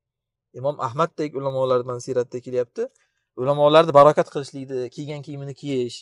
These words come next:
"Yuqsin, yuqsin" deydi-ku o'zimizda, ya'ni. Ana shu narsa mana, e,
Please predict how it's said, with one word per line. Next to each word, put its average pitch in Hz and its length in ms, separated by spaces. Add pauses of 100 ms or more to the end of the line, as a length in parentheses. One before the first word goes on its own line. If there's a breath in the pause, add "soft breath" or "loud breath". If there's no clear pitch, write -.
"Yuqsin, 151 300
yuqsin" 160 320
deydi-ku 147 280
o'zimizda, 165 340
ya'ni. 165 220 (1300)
Ana 123 140
shu 135 100
narsa 131 240
mana, 139 200 (640)
e, 107 60